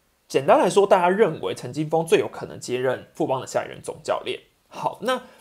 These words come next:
讲陈金锋的话，我就不得不提，我自己觉得陈金锋如果真的当总教练，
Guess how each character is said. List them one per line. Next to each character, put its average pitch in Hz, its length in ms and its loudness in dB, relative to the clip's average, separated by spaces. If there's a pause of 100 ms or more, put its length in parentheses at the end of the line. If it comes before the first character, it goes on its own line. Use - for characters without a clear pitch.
(460)
讲 175 200 2
陈 196 160 2
金 262 140 -2
锋 277 140 2
的 220 40 0
话， 220 120 4
我 160 120 2
就 165 120 -4
不 202 160 -6
得 175 100 6
不 180 160 -4
提， - 380 -12 (100)
我 226 140 0
自 294 120 4
己 185 80 2
觉 139 120 0
得 139 120 2
陈 160 200 -4
金 180 80 -2
锋 208 140 0
如 202 60 2
果 180 80 2
真 185 200 -4
的 165 60 -2
当 147 200 -2
总 - 220 -6
教 131 180 2
练， 127 300 -4